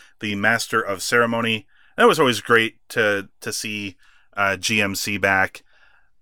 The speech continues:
He, uh, was the, one of the, uh, ring announcers, one of the, I, I would say maybe the most famous ring announcer from the, the heyday of W C W. I have fond memories of G M C on, like, W C W Saturday Night.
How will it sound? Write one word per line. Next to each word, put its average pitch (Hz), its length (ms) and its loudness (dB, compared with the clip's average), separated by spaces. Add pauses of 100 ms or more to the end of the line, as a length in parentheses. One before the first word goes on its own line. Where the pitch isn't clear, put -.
(200)
He, 107 300 -4
uh, 98 260 4 (420)
was 107 260 -2
the, 98 440 2 (360)
one 160 380 2
of 131 160 -2
the, 120 340 2
uh, 98 360 4 (920)
ring 120 220 2
announcers, 110 520 0
one 110 160 -4
of 104 80 -6
the, 104 200 -6 (120)
I, 147 180 2
I 165 140 2
would 180 140 0
say 135 100 -2
maybe 117 220 -2
the 110 100 -2
most 104 220 -4
famous 110 320 -2
ring 110 140 -4
announcer 107 360 -4
from 98 360 -6 (420)
the, 101 380 2
the 95 120 -4
heyday 98 500 -2
of 95 300 -2
W 98 240 -4
C - 160 -8
W. 95 540 -6
I 170 60 0
have 170 100 -2
fond 113 380 -2
memories 90 460 -4 (460)
of 98 260 0
G 101 220 -2
M 90 140 -4
C 95 280 -6
on, 92 160 -4
like, 90 300 -10
W 92 180 -6
C - 140 -10
W 90 260 -10
Saturday 87 400 -6
Night. 85 280 -10